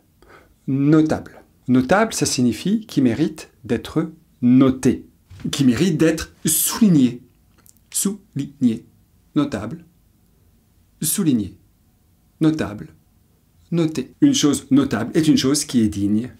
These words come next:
d'attention. Notable. Voyons quelques exemples. Leur présence discrète à la cérémonie de mariage de la reine est un fait notable.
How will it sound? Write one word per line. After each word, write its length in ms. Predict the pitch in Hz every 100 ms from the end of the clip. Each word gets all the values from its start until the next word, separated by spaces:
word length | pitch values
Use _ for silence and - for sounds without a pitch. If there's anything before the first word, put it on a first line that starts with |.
| - -
d'attention. 1120 | 113 113 - _ - 110 - - - 156 156 - _ _ _ _ _ _ _ _ _ _ _ _ _ _ _ _ _
Notable. 500 | 196 165 - - - _
Voyons 320 | - 135 131 127
quelques 340 | 117 - 104
exemples. 440 | 101 104 92 - _ _ _ _
Leur 260 | 143 156 156
présence 460 | 156 170 214 160
discrète 580 | 131 135 - - 185 -
à 60 | 123
la 100 | 120
cérémonie 580 | - 143 135 139 139 123
de 100 | 117
mariage 440 | 120 127 127 110
de 80 | 135
la 120 | 101
reine 460 | 101 110 123 120 120 _ _ _ _ _ _ _ -
est 160 | 143 127
un 100 | 113
fait 160 | 143
notable. 580 | 120 104 - 90 92 110